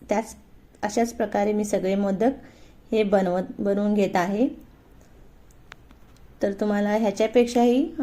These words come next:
अ, जास्त एकवीस मोदक करायचे असतील तर हे जे मी सामान साहित्य दिलं आहे शंभर शंभर ग्रॅमचं आहे, तर तुम्ही ह्याच्यामध्ये एक दहा दहा ग्रॅम जरी ॲड केलात प्रत्येक ड्राय, ड्रायफ्रुट्स, तर तुमचे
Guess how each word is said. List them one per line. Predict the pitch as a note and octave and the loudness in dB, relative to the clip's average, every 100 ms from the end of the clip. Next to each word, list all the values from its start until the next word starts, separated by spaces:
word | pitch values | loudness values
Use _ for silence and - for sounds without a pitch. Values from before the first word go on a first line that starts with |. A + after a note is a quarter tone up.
| C4+ | -6
अ, | G3+ G3+ G3+ | -4 -2 -2
जास्त | G#3 G#3+ G#3+ | 0 0 0
एकवीस | - A3 G#3+ A#3+ A#3+ | -4 -2 -2 -2 2
मोदक | A3+ G#3+ | 2 2
करायचे | G#3+ G3+ F#3+ G3+ | 2 0 2 -2
असतील | G3+ G3+ G3 | -4 -4 0
तर | G#3+ C#4 - - - - - - - | 2 0 -2 -20 -20 -20 -20 -20 -6
हे | A3 A3+ | 4 6
जे | A#3 | 6
मी | A#3+ B3 | 6 4
सामान | - A3 G#3 A3 A3+ A#3 - | 4 2 2 2 4 2 0
साहित्य | A#3 A3+ A3 A3+ | -2 2 2 0
दिलं | G#3+ A3+ A3 | 2 4 6
आहे | G#3+ G3+ B3 E4 - - | 4 4 2 2 -2 0
शंभर | A#3+ G#3+ G#3 | 2 4 4
शंभर | A3 G#3+ G#3+ | 2 0 0
ग्रॅमचं | G#3 G3 F#3 G3 - | 0 0 0 -2 -2
आहे, | G3+ G3 G3 C4+ - - - - | 0 0 2 2 0 -12 -20 -6
तर | G3+ | -2
तुम्ही | G#3 A3 A#3 | 2 4 6
ह्याच्यामध्ये | G#3+ G#3+ G#3 G3+ A#3 E4 - - - - - - | 4 2 2 4 4 2 -4 -18 -20 -20 -20 -8
एक | - G#3 | -2 0
दहा | G#3 G3+ | 2 2
दहा | G3+ A3 | 2 4
ग्रॅम | A3 A3 A3+ | 4 4 6
जरी | A#3 | 6
ॲड | A#3 G#3 G3+ | 4 2 2
केलात | G3+ F#3 | 0 -2
प्रत्येक | G3+ G3+ G3+ G#3+ G3+ | -2 -6 -4 -4 -2
ड्राय, | G3 F#3 F3+ - | 0 0 -2 -8
ड्रायफ्रुट्स, | G3+ F#3+ F3 - A#3 C4+ - - - | -2 0 0 -2 -4 -4 -12 -2 4
तर | A3 A3 G#3+ | 6 6 2
तुमचे | A3 G#3+ G#3+ B3 D#4+ - | -2 -2 2 2 2 -4